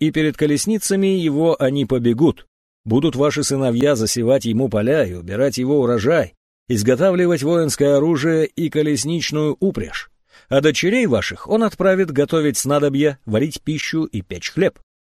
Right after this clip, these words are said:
И тут же рассказано о том, насколько этому образу соответствовал царь Саул. Речь идёт о нападении Нахаша на город Явеш в Галааде.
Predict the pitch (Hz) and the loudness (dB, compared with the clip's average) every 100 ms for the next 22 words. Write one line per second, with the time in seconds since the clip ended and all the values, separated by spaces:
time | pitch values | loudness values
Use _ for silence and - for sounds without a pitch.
0 | _ _ - 170 170 254 202 208 185 208 | _ _ -4 -2 0 0 2 2 2 0
1 | 175 175 170 240 90 - 113 - 208 196 | 0 0 0 0 -2 -4 -4 -2 -2 -2
2 | 180 180 180 175 - 208 196 180 180 147 | -2 -2 0 0 0 0 0 0 0 0
3 | 131 156 151 151 147 135 123 113 - 127 | 0 -2 -4 -2 0 0 -2 -2 0 0
4 | 98 - _ _ _ - 127 139 127 147 | -2 -8 _ _ _ -2 -2 0 0 0
5 | - 131 127 131 123 143 135 117 110 104 | 0 -2 0 0 2 0 0 0 -2 -2
6 | 139 - 139 120 120 120 120 131 120 117 | -2 0 -2 -2 -2 0 0 0 0 0
7 | 107 110 147 - - 104 107 131 131 139 | 0 2 0 -2 -8 -4 0 2 2 0
8 | 113 82 - | -2 -6 -20